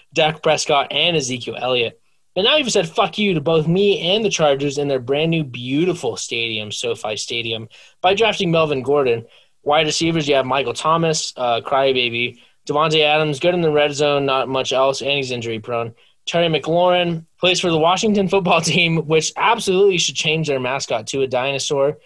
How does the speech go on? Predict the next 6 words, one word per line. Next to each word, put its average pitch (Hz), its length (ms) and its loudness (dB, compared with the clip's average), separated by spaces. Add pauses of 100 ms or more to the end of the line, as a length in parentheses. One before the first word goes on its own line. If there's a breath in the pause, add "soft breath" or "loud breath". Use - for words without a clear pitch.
(240 soft breath)
You 139 160 -2
continue 175 380 0
to 139 80 -2
support 135 400 -2
non-dinosaur 123 680 -2
teams. 156 480 -4